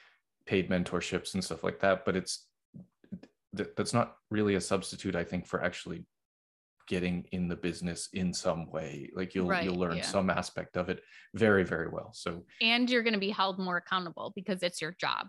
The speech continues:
Speaker 2: So
Speaker 1: Yeah.
Speaker 2: where if you're just, like, me-, being mentored by an investor and he's like, "Hey, can you come this day to come, you know, I wanna show you this."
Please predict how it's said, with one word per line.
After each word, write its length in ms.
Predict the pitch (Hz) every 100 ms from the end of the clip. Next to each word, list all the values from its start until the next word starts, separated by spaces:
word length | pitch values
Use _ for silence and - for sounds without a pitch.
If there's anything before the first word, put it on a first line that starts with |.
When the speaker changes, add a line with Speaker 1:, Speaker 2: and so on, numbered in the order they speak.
| -
Speaker 2:
So 340 | - 196 185 180
Speaker 1:
Yeah. 60 |
Speaker 2:
where 180 | 202 202
if 140 | 254
you're 140 | 262 269
just, 200 | 269 -
like, 220 | 233 208 _ _ _ -
me-, 180 | 220 214 208
being 240 | 233 208
mentored 440 | 190 185 208 208 190
by 120 | 185
an 120 | 175
investor 480 | 180 175 180 - 175
and 80 | 180
he's 120 | 190
like, 180 | 214 233 -
"Hey, 280 | 381 302
can 180 | 220 226
you 100 | 240
come 440 | 233 269 262 240 196
this 200 | 208 - -
day 500 | 185 185 180 180 180
to 120 | 190 185
come, 420 | - 202 196 180 -
you 120 | 220 208
know, 80 |
I 140 | 185 196
wanna 160 | 190 196
show 140 | 208
you 60 | 185
this." 220 | 190